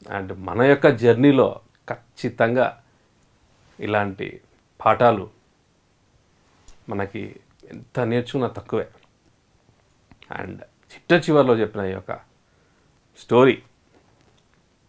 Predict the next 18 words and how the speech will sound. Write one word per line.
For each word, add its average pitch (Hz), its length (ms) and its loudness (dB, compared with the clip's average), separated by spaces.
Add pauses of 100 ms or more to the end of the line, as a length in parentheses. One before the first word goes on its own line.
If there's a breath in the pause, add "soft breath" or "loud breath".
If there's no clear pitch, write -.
(140)
"Every 143 420 -4
moment 160 320 2
is 123 140 -4
very 110 240 -2
important." 101 580 -12 (440)
ప్రతి 113 260 -8
క్షణం 117 540 -4 (300)
సత్యదర్శనం 113 560 0
అని 107 120 -6
చెప్పేసి 104 320 -10
మన 101 160 -10
పిఎంసి 110 420 -10
వాళ్ళు 101 200 -8 (640)
కొటేషన్ 127 380 -2
కూడా 120 100 0
పెట్టేశారు. 98 460 -8 (920)
So 117 40 -8
అలాగా 117 460 4